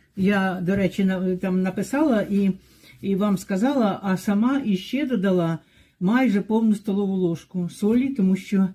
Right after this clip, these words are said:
я побоялася, все-таки, е, зараз на дворі не холодно, а тепло. Я побоялася, щоб, е, з м'ясом нічого не сталося, тому я додала... У мене вийшло тут дві такі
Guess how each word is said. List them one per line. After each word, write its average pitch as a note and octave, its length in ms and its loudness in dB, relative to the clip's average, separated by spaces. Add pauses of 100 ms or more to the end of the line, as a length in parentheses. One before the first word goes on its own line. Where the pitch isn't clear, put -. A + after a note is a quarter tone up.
(360)
я F3+ 260 -2
побоялася, F3+ 880 -2
все-таки, F3+ 580 -2 (180)
е, E3+ 380 -2
зараз D#3+ 460 -4 (440)
на E3+ 300 -2
дворі E3+ 300 2
не F#3 220 4
холодно, B3 840 0
а F3+ 100 -2
тепло. G3 580 -4 (280)
Я G3 120 -4
побоялася, A3 480 0
щоб, E3 140 -6 (300)
е, E3 380 -2
з D#3 100 -6
м'ясом E3+ 340 0
нічого E3+ 300 0
не F3+ 100 2
сталося, D4+ 360 -2
тому F#3 140 0
я G3 100 -2
додала... F#3 340 -2 (380)
У G#3+ 60 -2
мене G3 400 2
вийшло C#4 480 0
тут F3+ 280 -4
дві A#3 400 2
такі A3 540 2